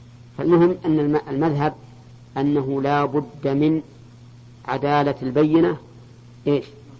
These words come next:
ظاهرا وباطنا. استدلوا بالنص و-، وبالنظر، يعني بالأثر وبالنظر. أما الأثر فقالوا إن الله تعالى قال: "وأشهدوا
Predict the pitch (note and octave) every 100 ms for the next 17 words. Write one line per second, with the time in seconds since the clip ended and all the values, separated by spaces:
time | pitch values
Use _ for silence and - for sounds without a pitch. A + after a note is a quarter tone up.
0 | - - - - C#3 D#3+ D3+ D3 D#3+ E3+
1 | F3 - - D3 C#3 A#2 - - - -
2 | - - - - - - - - - -
3 | - - D3 E3+ D#3+ E3 F3 - - -
4 | - - - - - - - C#3 C#3 C#3+
5 | D3+ - - - - - - - - -
6 | - - - - - - - C3 C3+ B2
7 | - - - - - D3 C#3+ D#3 D3 A2
8 | - - C#3+ D3 C#3 D3+ D#3+ D3+ C#3 B2
9 | A2+ G2+ - - - - - - - -
10 | - - - - C#3+ D3+ D3+ D#3+ F3 D#3
11 | C#3 - D3 D3 C#3 C3+ C#3 C3+ C3 C3+
12 | - D3 D3 C#3 D3 - C#3 D#3+